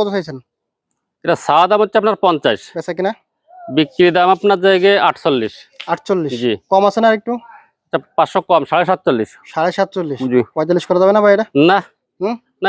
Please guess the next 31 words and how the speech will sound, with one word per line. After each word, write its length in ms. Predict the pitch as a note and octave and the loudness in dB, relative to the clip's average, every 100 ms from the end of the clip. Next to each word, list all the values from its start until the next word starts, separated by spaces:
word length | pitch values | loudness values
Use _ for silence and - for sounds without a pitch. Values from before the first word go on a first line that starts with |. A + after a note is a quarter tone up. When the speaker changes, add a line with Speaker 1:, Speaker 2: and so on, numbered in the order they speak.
| G3+ | 0
Speaker 2:
এটা 120 | G3+ | 2
জিনিস 260 | F3 F3+ G3 | 2 4 4
ভালো 180 | F3+ G#3+ | 2 0
বোঝে 140 | G3+ G#3+ | 0 0
না, 100 | G3+ | 2
বয়সে 420 | F3+ G#3+ G#3 A#3 | 2 2 2 0
Speaker 1:
আচ্ছা, 180 | A3 G3+ | 0 -2
সাতচল্লিশ 420 | - G3+ B3 G#3+ | -4 -4 -4 -4
করে 160 | A3+ G3 | -2 -2
দেন। 80 | F3 | 0
Speaker 2:
এটা 140 | G3 F#3 | 0 0
বয়সে 400 | D#3+ G#3+ G#3 A#3 | 2 2 2 0
হচ্ছে 200 | A3+ A#3 | 2 2
ভালো, 200 | G3+ F3 | 4 2
বুঝছেন? 280 | F#3 D4 D3 | 0 -2 -4
Speaker 1:
সাতচল্লিশ 400 | G#2+ G#3 B3+ A#3 - | -4 -4 -4 -6 -6
করে 140 | F#3+ | -6
দেন। 140 | E3+ C#3 _ - | -6 -10 _ -10
Speaker 2:
আচ্ছা, 140 | F3 F#3+ | -4 0
সাতচল্লিশ। 500 | G3 - E3+ A#2+ - - | -2 -2 -2 -2 -4 -4
Speaker 1:
সাতচল্লিশ 340 | F#3 - G#3+ G#3+ | -4 -2 0 2
হাজার 160 | G#3+ | 0
টাকা 180 | A3 A3 | 0 0
নতুন 320 | A3 G3+ A3 G#3+ | 0 0 0 0
গাভী 240 | F#3 F#3 A3 | 0 0 -2
সহ 220 | - G3+ A3 | 0 0 0
ষাঁড়ের 340 | - F3+ G3+ | 0 0 2
বাচ্চা 320 | G3+ F#3+ - A3 B3 _ _ - | 0 -2 0 -2 -2 _ _ 0
পেয়ে 100 | F#3 | 0
যাচ্ছেন 220 | E3+ E3+ | 2 -2
আপনারা। 300 | D3 C#3 B2+ | -4 -6 -10